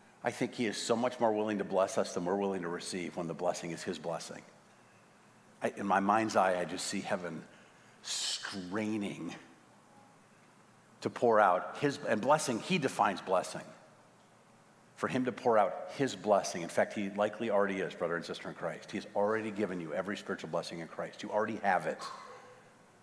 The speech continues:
So stop and remember him. Ask for him to work in this circumstance. And W could be wait until he answers or watch for the answer he gives.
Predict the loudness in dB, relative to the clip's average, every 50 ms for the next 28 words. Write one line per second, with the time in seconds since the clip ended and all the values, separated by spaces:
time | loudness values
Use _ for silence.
0 | -20 -20 -20 -20 -20 -20 -20 -20 -20 -20 -20 -20 -20 -18 -10 -2 0 0 0 2
1 | 4 6 8 8 6 6 4 2 2 4 4 4 4 4 2 0 2 0 0 0
2 | 2 4 6 6 6 2 0 0 0 0 2 2 -2 -2 -2 -2 0 4 4 4
3 | 4 4 2 0 0 0 0 -2 0 0 0 0 0 -2 -6 -4 -4 -2 0 0
4 | 0 0 -2 -10 -14 -10 0 4 4 4 4 4 -2 -6 -12 -14 -10 -2 4 6
5 | 6 6 6 0 -2 -2 0 0 0 0 2 0 0 0 0 2 2 2 2 2
6 | 0 -2 -4 -2 -2 -2 -2 -2 -2 -2 0 0 0 0 0 0 0 0 -2 -2
7 | -2 -2 -2 -6 -10 -14 -18 -12 -2 6 6 6 6 6 4 4 6 8 8 10
8 | 8 6 6 2 -2 -2 0 0 0 0 0 0 2 2 2 2 2 -2 -4 -2
9 | -2 -4 -4 -2 -2 0 2 0 0 -2 -6